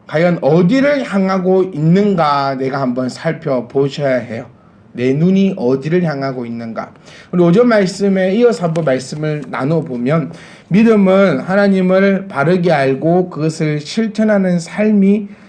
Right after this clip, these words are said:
삶으로 살아가는 것이 믿음의 삶이다. 이제 이것이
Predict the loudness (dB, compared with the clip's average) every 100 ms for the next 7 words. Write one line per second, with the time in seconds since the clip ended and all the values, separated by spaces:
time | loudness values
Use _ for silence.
0 | -20 -10 0 2 4 4 4 2 0 0
1 | 0 0 0 0 0 0 2 0 2 0
2 | 2 2 0 -2 -4 -4 -2 0 -2 -2
3 | -2 -2 -6 -16 -18 -2 2 4 4 4
4 | 2 0 0 0 -2